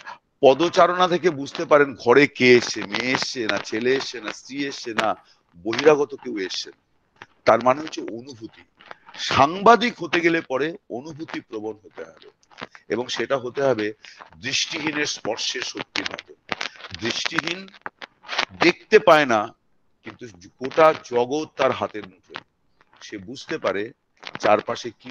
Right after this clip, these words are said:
হচ্ছে। তার চোখ নেই, তার মানে সাংবাদিককে হতে হবে হচ্ছে দৃষ্টি, অন্তর্দৃষ্টির বোধ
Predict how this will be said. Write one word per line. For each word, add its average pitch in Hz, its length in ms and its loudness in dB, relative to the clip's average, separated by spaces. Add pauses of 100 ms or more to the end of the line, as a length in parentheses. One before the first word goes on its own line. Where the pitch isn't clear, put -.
(100)
হচ্ছে। - 300 -18 (1300)
তার 107 100 -2 (140)
চোখ 151 260 -4 (120)
নেই, 98 160 -8 (760)
তার 113 180 6
মানে 165 480 4 (380)
সাংবাদিককে 202 1040 4
হতে 160 340 -4
হবে 156 260 -2
হচ্ছে - 360 -12 (640)
দৃষ্টি, - 540 -12 (100)
অন্তর্দৃষ্টির 156 1000 -8
বোধ 123 280 -12